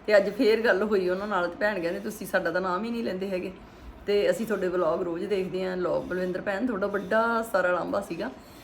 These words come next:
ਉਹ ਅੱਜ ਆਪਾਂ ਲਾਤਾ ਹੈ, ਤੁਹਾਡਾ ਨਾਮ ਬੋਲਤਾ। ਤੇ ਬੇਟੀ ਦਾ ਨਾਂ ਹੈਗਾ ਮਨਸੀਰਤ, ਅ, ਦੋਤੀ, ਦੋਤੀ ਹੈ ਜੀ ਉਹਨਾਂ ਦੀ, ਮਨਸੀਰਤ ਉਹਨਾਂ ਦਾ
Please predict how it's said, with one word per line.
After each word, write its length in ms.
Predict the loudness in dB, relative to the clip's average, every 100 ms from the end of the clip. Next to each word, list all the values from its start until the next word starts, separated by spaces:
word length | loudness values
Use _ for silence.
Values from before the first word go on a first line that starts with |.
| -10 2
ਉਹ 140 | 4
ਅੱਜ 140 | 6
ਆਪਾਂ 180 | 4 2
ਲਾਤਾ 320 | 0 0 2
ਹੈ, 220 | 2 0 -6 -14 -20 -12 -6
ਤੁਹਾਡਾ 220 | 2 2
ਨਾਮ 300 | 4 0 0
ਬੋਲਤਾ। 380 | -2 0 2 0
ਤੇ 120 | 0
ਬੇਟੀ 400 | -2 -2 -2 2
ਦਾ 140 | 2
ਨਾਂ 360 | 4 2 2 2
ਹੈਗਾ 580 | 2 2 2 2 0 -4 -8 -18 -20 -20 -20 -20 -20 -20 -2
ਮਨਸੀਰਤ, 460 | 0 0 -2 2 2
ਅ, 300 | 0 4 4
ਦੋਤੀ, 460 | 6 6 4 2 -4 -18 -20 -20 -2
ਦੋਤੀ 320 | 2 4 4
ਹੈ 60 | 2
ਜੀ 140 | 0
ਉਹਨਾਂ 160 | -2 -2
ਦੀ, 180 | -4 -6 -6 -2
ਮਨਸੀਰਤ 600 | -2 -2 -2 2 2 0
ਉਹਨਾਂ 300 | -2 -2 2
ਦਾ 380 | 2 2 -2